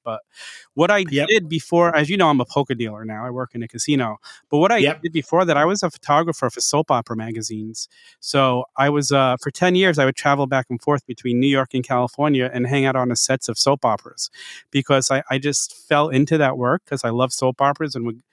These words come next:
Speaker 1: go to, like, these fan club events and take photos, and the right person saw my photos and sent it to Soap Opera Digest, and the next thing you knew, I was making a living for ten years, taking pictures of beautiful people.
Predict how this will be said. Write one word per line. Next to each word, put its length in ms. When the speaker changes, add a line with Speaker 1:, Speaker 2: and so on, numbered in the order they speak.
Speaker 1:
go 160
to, 200
like, 240
these 160
fan 280
club 200
events 340
and 100
take 240
photos, 440
and 100
the 60
right 200
person 380
saw 200
my 140
photos 500
and 260
sent 320
it 80
to 100
Soap 280
Opera 200
Digest, 540
and 100
the 60
next 240
thing 100
you 80
knew, 120
I 80
was 180
making 260
a 80
living 280
for 100
ten 240
years, 300
taking 300
pictures 360
of 160
beautiful 400
people. 460